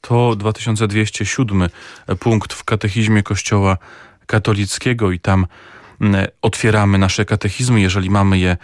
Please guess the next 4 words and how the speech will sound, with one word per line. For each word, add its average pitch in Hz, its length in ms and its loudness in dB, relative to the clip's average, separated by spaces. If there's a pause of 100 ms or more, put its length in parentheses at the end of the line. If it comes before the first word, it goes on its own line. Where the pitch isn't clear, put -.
(500)
przed - 280 -2
sobą. 92 540 0 (600)
Katechizm 180 640 2 (1120)
stwierdza, 131 920 0